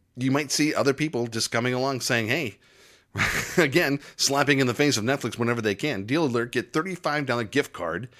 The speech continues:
when you sign up for Hulu Plus Live T V. Plus, you get fifty percent off of that.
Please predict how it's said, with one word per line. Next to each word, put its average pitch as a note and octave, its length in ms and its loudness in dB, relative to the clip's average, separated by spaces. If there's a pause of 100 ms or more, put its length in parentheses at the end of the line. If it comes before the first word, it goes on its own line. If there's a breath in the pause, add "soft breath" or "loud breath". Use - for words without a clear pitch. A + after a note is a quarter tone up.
(300 loud breath)
when A#2 100 -2
you C#3 80 4
sign B2+ 320 2
up C3 160 -8
for G#2 140 -4
Hulu G3 500 -6
Plus - 280 -6
Live C3 480 -4
T C3+ 160 -2
V. A#2 380 -4 (440 soft breath)
Plus, F3+ 180 2
you E3 60 2
get E3 100 0
fifty E3+ 200 0
percent C3+ 320 2
off B2 120 0
of B2+ 100 -2
that. D3+ 360 2